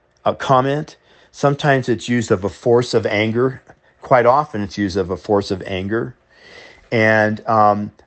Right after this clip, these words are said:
a lot of times it's just used in everyday language. But remember, what comes out of the heart, what comes from a person's heart and comes out of his mouth, that's what makes somebody dirty.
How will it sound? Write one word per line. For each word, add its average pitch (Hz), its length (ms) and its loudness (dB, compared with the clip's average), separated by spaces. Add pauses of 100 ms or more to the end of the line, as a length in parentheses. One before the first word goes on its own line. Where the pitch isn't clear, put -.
a 120 80 0
lot 120 220 4
of 151 80 -6
times 123 380 0
it's 113 140 -6
just - 300 -8
used 120 420 -2
in 110 220 -4
everyday 107 540 0
language. 92 640 -4 (1300)
But 120 140 4
remember, 117 720 0 (580)
what 113 180 -4
comes 131 280 0
out 123 160 4
of 113 80 -4
the 107 100 6
heart, 104 640 0 (180)
what 107 140 -6
comes 151 260 0
from 131 420 -4
a 113 80 -4
person's - 400 -6
heart 127 360 2 (160)
and 104 160 -10
comes 131 280 -4
out 113 100 6
of 95 120 0
his 85 260 -14
mouth, 110 320 0 (420)
that's 117 320 0
what 139 120 -4
makes 117 260 -4
somebody 92 520 -2 (120)
dirty. 156 440 0